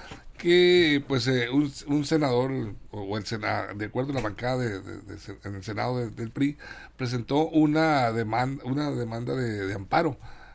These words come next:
ante la Suprema Corte de Justicia de la Nación en contra de esta desaparición de los fideicomisos. Cae en manos del Poder Judicial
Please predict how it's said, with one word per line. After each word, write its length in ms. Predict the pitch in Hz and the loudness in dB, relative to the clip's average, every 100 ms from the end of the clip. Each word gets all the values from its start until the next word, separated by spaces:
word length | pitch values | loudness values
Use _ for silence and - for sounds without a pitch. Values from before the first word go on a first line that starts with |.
| - - - - | -20 -20 -20 -2
ante 280 | 143 147 156 | 2 4 4
la 120 | 151 | 2
Suprema 440 | 135 127 127 147 165 | 0 -2 0 2 2
Corte 320 | 131 131 160 | 0 0 2
de 100 | 160 | 2
Justicia 320 | 113 107 131 | 0 -2 0
de 40 | 135 | 0
la 60 | |
Nación 220 | 117 127 - - | 0 -4 -4 -6
en 160 | 139 123 | -2 2
contra 320 | 143 147 180 | 4 4 2
de 160 | 135 131 | 2 0
esta 180 | 123 143 | 2 2
desaparición 540 | 127 127 123 104 123 | 2 0 -2 -2 0
de 80 | 135 | 0
los 140 | 127 | 2
fideicomisos. 600 | 143 156 190 226 151 107 - - - - - | 2 2 2 -2 -2 -6 -10 -18 -18 -20 -6
Cae 420 | 170 190 240 233 | 6 10 10 10
en 100 | 185 139 | 6 6
manos 300 | 101 135 190 | 2 2 2
del 120 | 202 | 2
Poder 240 | 151 143 | 4 4
Judicial 720 | 147 190 180 135 156 135 147 | 4 2 0 4 4 6 2